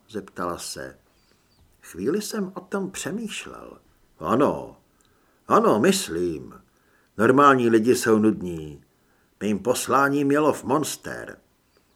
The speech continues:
"Dobře, souhlasím." Políbili jsme se. Na upírskou tchyni jsem se vykašlal. "Tak kde schováváš ten prstýnek?" "Dole," odpověděl jsem nervózně.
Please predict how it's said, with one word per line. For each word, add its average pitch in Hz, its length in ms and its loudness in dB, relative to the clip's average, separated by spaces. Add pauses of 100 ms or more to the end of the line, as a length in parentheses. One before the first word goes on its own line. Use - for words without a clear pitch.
(100)
"Dobře, 190 600 -6
souhlasím." 160 840 -6 (720)
Políbili 113 520 -6
jsme 80 260 -14
se. - 260 -16 (720)
Na 117 120 2
upírskou 196 640 -2
tchyni 208 380 0
jsem 190 220 -6
se 175 160 -6
vykašlal. - 840 -8 (640)
"Tak 165 320 -2
kde 160 200 -2
schováváš 240 640 -2
ten 160 200 -6
prstýnek?" 117 760 -6 (840)
"Dole," 87 840 2 (520)
odpověděl 107 680 -2
jsem 180 260 -8
nervózně. 107 720 -10